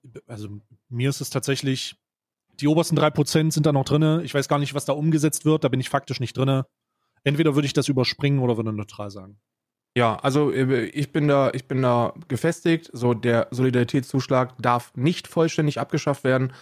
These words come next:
Speaker 2: Äh, wie wir das nennen, ist mir scheißegal. Solidarität ist, worum es geht. Also warum nennen wir es nicht Solidaritätszuschlag und belassen es bei dem, wie es ist?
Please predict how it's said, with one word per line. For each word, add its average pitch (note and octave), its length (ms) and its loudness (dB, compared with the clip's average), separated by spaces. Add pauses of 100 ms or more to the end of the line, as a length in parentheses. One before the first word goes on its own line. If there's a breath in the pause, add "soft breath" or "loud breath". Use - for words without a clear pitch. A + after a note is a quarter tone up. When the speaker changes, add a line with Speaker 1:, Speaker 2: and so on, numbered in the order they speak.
(320 loud breath)
Speaker 2:
Äh, A#2+ 200 2
wie D3+ 200 2
wir F3+ 80 4
das B2+ 200 0
nennen, D#3 400 2
ist - 200 -2
mir B2+ 240 2
scheißegal. D3 880 0 (380 soft breath)
Solidarität C#3 800 0
ist, - 300 -4
worum C#3+ 240 2
es B2+ 160 -2
geht. D3+ 340 0
Also B2+ 240 2
warum C3 240 2
nennen C#3 240 2
wir C#3 100 4
es C#3 140 -2
nicht D3 140 0
Solidaritätszuschlag B2+ 1040 -2
und A2+ 100 -8
belassen A#2+ 320 0
es B2+ 120 -2
bei A#2+ 120 0
dem, A#2+ 240 2
wie A2+ 60 2
es G#2 80 0
ist? - 240 0